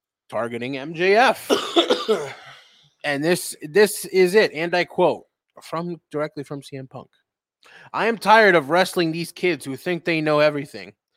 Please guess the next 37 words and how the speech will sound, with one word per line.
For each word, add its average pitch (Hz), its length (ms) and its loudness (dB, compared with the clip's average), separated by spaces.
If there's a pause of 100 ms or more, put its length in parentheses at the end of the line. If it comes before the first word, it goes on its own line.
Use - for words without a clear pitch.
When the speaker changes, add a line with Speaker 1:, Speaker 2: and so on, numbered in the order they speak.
(260)
Speaker 1:
but 104 80 -10
I'm 156 100 -6
not 160 200 -6
the 117 60 -18
boss. - 640 -6 (560)
I 170 100 0
think 196 180 0
Max 170 320 -2
is 165 80 -6
a 156 80 -4
supremely, 190 880 -4
supremely 240 800 -10
talented 185 560 -8
individual, 139 680 -8 (220)
and 160 100 -8
this 196 180 -4
goes 180 220 -6
for - 220 -10
everyone 180 340 -4
else 165 220 -6
in 156 80 -12
the 147 80 -8
locker 135 360 -6
room 104 200 -18 (240)
who 131 80 -18
doesn't 165 300 -6
wanna 151 180 -2
be 135 260 -12
here. 104 320 -18 (300)
The 120 80 -14
grass 190 400 2
isn't 170 280 -4
greener 160 360 -2
on 143 100 -2
the 139 140 -6
other 127 180 -8
side. 107 400 -8